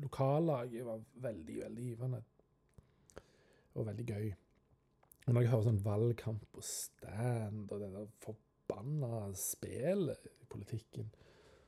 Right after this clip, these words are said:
og den populismen som det har blitt, altså det dreier seg om enkeltsaker og, og enkeltpersoner, og ikke et lag, og ikke prinsipper, og ikke retning.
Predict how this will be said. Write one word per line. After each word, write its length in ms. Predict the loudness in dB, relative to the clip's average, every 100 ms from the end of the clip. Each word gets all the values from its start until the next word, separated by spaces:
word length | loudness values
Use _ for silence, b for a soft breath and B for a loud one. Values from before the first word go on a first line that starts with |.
| B B
og 60 | -6
den 100 | 2
populismen 840 | 2 4 4 6 4 4 6 8 6
som 240 | 4 2
det 100 | 2 2
har 180 | 2
blitt, 260 | 2 -2 0 2
altså 220 | 4 6
det 80 | 6
dreier 240 | 6 4
seg 180 | 2 2
om 160 | 2 2 B B B B B _ 6
enkeltsaker 1160 | 6 6 2 2 4 4 4 2 _ -6 -2 -2
og, 260 | -2 -4 -6 -12 _ -4
og 60 | -2 4
enkeltpersoner, 1300 | 2 4 4 4 0 0 0 2 2 4 2 0 -2 0
og 160 | 2 2
ikke 400 | 0 2 6 6 4 B B B B B _ _ _ _ -8
et 140 | -2 2
lag, 680 | 4 6 6 6 4 0 -10 -18 -12 -2
og 120 | 0
ikke 240 | 0 -2 -4 0
prinsipper, 960 | 0 0 -6 -8 _ 0 4 4 2 -4 _ _ -2
og 160 | -2
ikke 320 | 0 -2 4 4 4 0
retning. 680 | -6 -8 _ -4 0 2